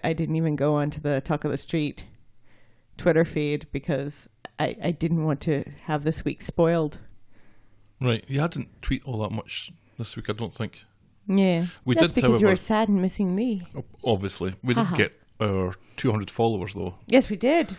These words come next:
Speaker 1: We, we have more than two hundred now. It's
Speaker 2: Up
Speaker 1: like
Speaker 2: to two oh four.
Speaker 1: two hundred four.
Speaker 2: Yeah. Now that, uh,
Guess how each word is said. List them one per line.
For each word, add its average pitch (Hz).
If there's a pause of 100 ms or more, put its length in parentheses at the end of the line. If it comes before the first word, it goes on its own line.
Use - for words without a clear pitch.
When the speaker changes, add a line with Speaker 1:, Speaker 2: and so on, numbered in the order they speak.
(120)
Speaker 1:
We, 233
we 262
have 240
more 208
than 370
two 254
hundred 214
now. 175
It's 170
Speaker 2:
Up 135
Speaker 1:
like -
Speaker 2:
to -
two 294
oh 277
four. -
Speaker 1:
two 120
hundred 95
four. 208
Speaker 2:
Yeah. 98 (420)
Now 113
that, 101 (100)
uh, 98